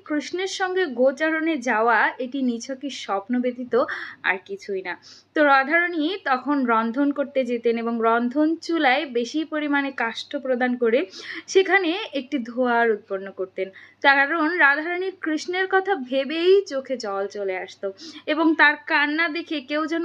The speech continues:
কিছু বলতে না পারে বা কেউ জিজ্ঞেস করলে রাধারানী যেন বলতে পারে যে এই ধোঁয়ার কারণে আমার চোখে জল আসছে বা চোখ থেকে জল পড়ছে, এই জন্য তিনি সেই ব্যবস্থাটি করতেন।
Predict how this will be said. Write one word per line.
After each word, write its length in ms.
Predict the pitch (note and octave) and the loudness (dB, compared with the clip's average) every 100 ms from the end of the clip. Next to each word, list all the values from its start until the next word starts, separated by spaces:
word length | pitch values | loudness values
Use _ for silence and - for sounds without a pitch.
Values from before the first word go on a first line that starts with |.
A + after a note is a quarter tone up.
| E4 | -4
কিছু 220 | E4+ F#4 | -4 -2
বলতে 400 | B3+ C4+ C#4+ C4+ E4 | 0 0 0 0 2
না 220 | C4+ C4 C#4+ | 4 4 2
পারে 180 | C#4 B3 | 0 0
বা 120 | C4 C#4 | -2 -4
কেউ 180 | C#4+ C4 | -6 -6
জিজ্ঞেস 360 | B3 A3 D#4 - | -6 -4 -6 -4
করলে 220 | E4+ E4 | -4 0
রাধারানী 480 | D4+ C4+ D4 D#4 D#4+ | 2 2 0 0 -2
যেন 180 | E4 E4+ | -4 -6
বলতে 320 | C#4 E4 F#4+ | -6 -6 -4
পারে 260 | F#4+ C4 D4 - - - D#4+ | -2 0 0 -4 -16 -12 -4
যে 200 | C4+ E4 D#4 - D4 | 2 4 2 2 0
এই 80 | D4+ | 2
ধোঁয়ার 440 | B3+ B3+ C#4 D#4+ | 2 4 4 4
কারণে 360 | E4+ F4+ F4+ F#4 F4+ | 2 0 0 -4 -4
আমার 260 | D4+ D4+ | 0 0
চোখে 320 | C4+ C#4 C4+ C#4+ | 0 -4 -4 -2
জল 240 | B3 A#3 | 0 2
আসছে 340 | B3+ B3+ - B3+ F4+ - - | 2 -2 0 0 0 -4 -6
বা 80 | C4 | -2
চোখ 180 | C#4 C#4+ | 0 0
থেকে 240 | C#4+ D#4 D#4+ | 0 -4 0
জল 220 | C#4 D4+ | 2 2
পড়ছে, 320 | D#4+ C#4 C#4 G#4 G#4+ | 0 -4 -2 -2 2
এই 140 | B3 | 0
জন্য 240 | A#3+ B3+ D#4 A#4+ | 2 0 0 -2
তিনি 180 | C4+ A#3+ | -4 -4
সেই 240 | A#3 G#3+ G3+ | -4 -2 -2
ব্যবস্থাটি 600 | G3 F#3+ G3 - A3 D4 | -2 -4 -10 -16 -8 -6
করতেন। 400 | B3+ G3+ - | -4 -4 -4